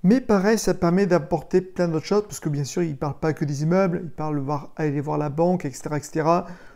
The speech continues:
le calcul, ainsi de suite. Donc pareil, c'est quand même un, un livre intéressant. Le septième livre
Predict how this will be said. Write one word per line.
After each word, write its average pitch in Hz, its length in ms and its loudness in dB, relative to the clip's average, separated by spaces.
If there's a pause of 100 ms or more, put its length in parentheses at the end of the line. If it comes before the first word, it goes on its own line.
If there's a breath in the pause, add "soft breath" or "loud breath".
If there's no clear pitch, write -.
(120 loud breath)
le 180 140 8
calcul, 185 580 4
ainsi 160 180 2
de 147 60 -4
suite. - 280 -4 (440 soft breath)
Donc 330 180 0
pareil, 254 320 6
c'est 226 160 -2
quand 214 160 4
même 202 60 2
un, 185 560 -2
un - 20 4
livre 190 180 2
intéressant. 156 440 -2 (280)
Le 160 200 2
septième 160 400 -2
livre 190 360 2